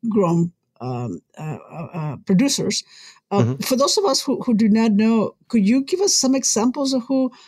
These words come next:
Speaker 1: um, um, who are these locally, uh, uh, uh, uh, companies or, or, or farmers, as you say?
Speaker 2: Mm-hmm.
Speaker 1: Uh, what are some of the,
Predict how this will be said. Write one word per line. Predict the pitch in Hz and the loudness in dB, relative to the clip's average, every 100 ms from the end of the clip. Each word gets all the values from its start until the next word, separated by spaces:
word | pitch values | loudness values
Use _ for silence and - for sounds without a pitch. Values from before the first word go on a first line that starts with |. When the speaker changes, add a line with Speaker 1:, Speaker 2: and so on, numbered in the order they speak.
| _ _ - | _ _ -4
Speaker 1:
um, | 220 220 208 202 - _ _ - | 0 4 4 2 0 _ _ -12
um, | 190 208 190 190 196 _ _ _ _ _ - | -4 -2 2 0 -2 _ _ _ _ _ -4
who | 220 254 | 0 2
are | 240 | 4
these | 226 247 - | 2 2 0
locally, | 240 226 240 233 226 220 208 | 0 0 0 2 4 2 0
uh, | 208 | -2
uh, | 202 196 190 - 180 156 127 | 0 0 -2 -4 -6 -8 -8
uh, | 190 185 180 - _ _ _ _ _ _ _ - - - | -6 -4 -4 -8 _ _ _ _ _ _ _ -20 -16 -6
uh, | 175 175 170 _ _ _ - | -2 -2 -4 _ _ _ -2
companies | 233 240 247 240 214 | 0 2 2 2 2
or, | 196 | 0
or, | 170 170 | 0 0
or | 185 | 0
farmers, | - 233 240 240 226 | 2 2 2 2 2
as | 214 | 0
you | 220 | 0
say? | - 220 226 220 - | 0 0 0 -2 -2
Speaker 2:
Mm-hmm. | 113 120 135 | 0 0 0
Speaker 1:
Uh, | 196 | 0
what | 190 214 | 2 0
are | |
some | 196 214 | 2 0
of | 185 | 2
the, | 185 - | 0 -2